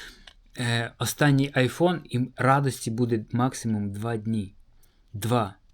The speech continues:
Перший день там ще вау-вау, вау-ефект, типа, окей. На другий день ще, ну, типу, вже так собі, потім вже все.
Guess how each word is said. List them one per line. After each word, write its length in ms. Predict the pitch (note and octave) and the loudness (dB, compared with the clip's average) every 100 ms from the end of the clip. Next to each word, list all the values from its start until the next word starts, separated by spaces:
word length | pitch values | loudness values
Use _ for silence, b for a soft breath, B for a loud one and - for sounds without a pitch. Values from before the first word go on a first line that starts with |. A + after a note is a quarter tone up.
| _ _ - | _ _ 6
Перший 320 | C#3 - B2+ | 6 6 0
день 360 | A#2+ B2+ A2 A2 b b b | 2 4 2 -4 b b b
там 220 | B2+ A2 | 2 2
ще 180 | G#2 A#2+ | 0 0
вау-вау, 680 | A2 B2+ A2+ A2 D#3+ C#3 A2+ | 4 4 4 6 6 6 4
вау-ефект, 720 | A#2+ A2+ G#2+ - F#3 G3 - | 2 2 0 4 4 4 0
типа, 360 | B2 - A2 - B B B B | -4 -2 -6 -8 B B B B
окей. 440 | G#2+ D#3 F#3+ F#3 B B B B B _ - | -2 4 4 4 B B B B B _ -2
На 200 | B2 C3+ | 4 6
другий 340 | C#3 D#3+ C3+ | 8 8 8
день 240 | B2 C3 A#2+ | 6 6 4
ще, 340 | - A#2 A2 - | 4 2 0 -4
ну, 280 | C#3+ C3+ A2 | 0 2 2
типу, 260 | A#2+ A2 G#2 | -2 -4 -4
вже 260 | G2+ G#2+ G2+ - | -4 -4 -6 0
так 220 | - F3+ - | 4 6 4
собі, 280 | E3+ E3+ E3+ - - | 2 2 0 -8 -6
потім 300 | A#2+ E3 D3+ | 4 6 6
вже 140 | C3+ | 4
все. 300 | B2 - G2+ | 0 -2 -4